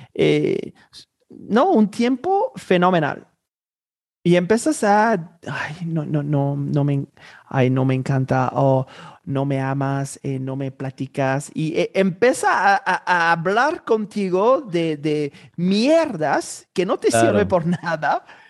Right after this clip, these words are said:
Speaker 1: y nadie le está diciendo nada. Y, y tú te cuentas esta historia en tu mente. Y eso es, es exactamente que hablamos de esta actitud.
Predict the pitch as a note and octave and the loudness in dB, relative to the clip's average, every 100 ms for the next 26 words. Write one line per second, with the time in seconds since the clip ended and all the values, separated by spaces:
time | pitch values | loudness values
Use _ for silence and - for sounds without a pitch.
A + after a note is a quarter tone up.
0 | _ _ - G#3+ A3+ E4+ A#4+ G4+ - B3 | _ _ -2 2 4 4 2 0 0 0
1 | A3 F#3+ F3+ E3 D#3+ D3+ C#3+ - - _ | 0 -2 -2 0 0 0 -2 -4 -10 _
2 | _ _ _ _ _ - A3 G#3+ G3+ G#3 | _ _ _ _ _ 0 2 4 2 0
3 | G3 - G#4 G4+ - A#3+ A3+ A3+ G#3+ C#4+ | 2 0 2 0 -2 0 0 0 0 -2
4 | E4+ - - F#3 - G3 F#3 - - - | -2 -6 -4 -4 0 2 2 0 -6 -2
5 | G#3+ A3+ A3 G#3 F3 E3 D3+ - - - | 0 0 -2 -4 -4 -6 -6 -8 -14 -20
6 | _ _ _ _ _ _ _ _ _ - | _ _ _ _ _ _ _ _ _ -20
7 | - - _ _ _ D#3+ F#3 C4+ C4+ B3 | -20 -20 _ _ _ 2 2 4 2 2
8 | - F3 - C#3+ D3 F#3 G#3 G3+ F#3+ F#3+ | 0 0 2 -2 -2 -2 0 -2 -2 2
9 | D3+ D3 D3 D#3+ D3 C#3 - - C#3+ D#3+ | 2 2 0 0 -2 -2 -4 -4 -6 -2
10 | G3+ | -4